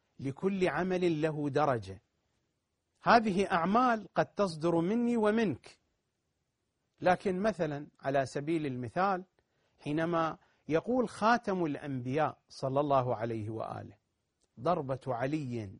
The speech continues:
يوم الخندق تعدل عبادة الثقلين"، وإمامنا الصادق عليه السلام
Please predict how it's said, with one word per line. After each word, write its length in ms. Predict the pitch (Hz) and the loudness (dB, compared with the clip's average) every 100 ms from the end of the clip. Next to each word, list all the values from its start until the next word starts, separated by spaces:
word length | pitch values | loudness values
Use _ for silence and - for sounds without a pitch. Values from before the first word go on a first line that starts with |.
| _ | _
يوم 400 | 120 143 139 123 | -4 -4 -2 -4
الخندق 760 | 113 98 143 135 107 101 - - _ _ _ _ _ _ | -6 -8 -6 -6 -6 -12 -18 -20 _ _ _ _ _ _
تعدل 640 | - 165 127 147 151 160 - - | 2 2 2 -2 0 -2 -4 -4
عبادة 460 | 131 160 180 175 - | 0 0 0 -4 -8
الثقلين"، 680 | 170 - 135 - 110 107 95 _ _ _ _ - | -10 -8 -8 -4 -4 -6 -8 _ _ _ _ -16
وإمامنا 640 | - 147 170 160 135 123 | -10 -4 -2 -2 -4 -8
الصادق 540 | 110 - 160 139 131 | -8 -4 -4 -4 -8
عليه 420 | 117 123 123 113 107 | -8 -6 -6 -6 -8
السلام 640 | - 139 135 190 185 | -6 -4 0 0 0